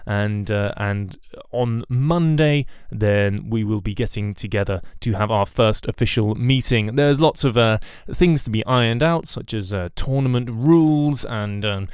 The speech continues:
an election of an official committee, but those things will be taking place on Monday or over the weekend as well, leading up to that first meeting.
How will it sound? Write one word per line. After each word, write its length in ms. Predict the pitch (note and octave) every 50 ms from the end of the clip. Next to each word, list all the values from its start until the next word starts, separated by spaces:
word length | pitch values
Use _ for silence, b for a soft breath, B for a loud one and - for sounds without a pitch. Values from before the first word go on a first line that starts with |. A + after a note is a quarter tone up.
| B B -
an 120 | A#2 G#2+
election 560 | G2+ G#2 B2+ - - - - B2 A2+ A2 A2 -
of 260 | A#2+ A2 G#2+ G2 - -
an 140 | A2+ G2 G2
official 400 | F#2+ - - A2 - A2+ G2+ G2
committee, 640 | - - - A2 A#2 D3 E3+ - - F3 F3+ D#3 B B B B B
but 320 | - A2+ G#2+ G#2+ - - - G2
those 240 | A2+ A2 A#2 A2 -
things 220 | - A2 G#2+ G2
will 120 | G2+ G#2 G2
be 100 | G#2 F#2
taking 320 | - - G2+ F2 G2+ F#2
place 300 | F2 G2 F#2+ F#2+ - b b b b b -
on 320 | A2 G#2 G2+ G2 G2 F2+ - - - -
Monday 420 | - G2+ G#2+ G#2 G2+ G2+ F#2+ G2 G#2+
or 220 | G#2 G2 G#2 -
over 340 | A2+ A2 G#2+ G#2 A2 G#2 G2 - - -
the 100 | - A2
weekend 560 | A2 G#2 A#2 A#2 - - A2 G#2 G2+ G2+ G2 -
as 220 | A#2 A#2 G2+ G2+
well, 320 | A2 A#2 A2+ G#2+ G#2 - -
leading 400 | - A#2+ A#2 A#2+ G#2+ A#2+ A#2+ A2+
up 240 | B2+ B2 - - -
to 200 | - - C3 A#2
that 180 | B2 A#2+ -
first 260 | - - C#3+ C#3+ -
meeting. 400 | - C3+ D#3+ F3 - - D3+ G#2+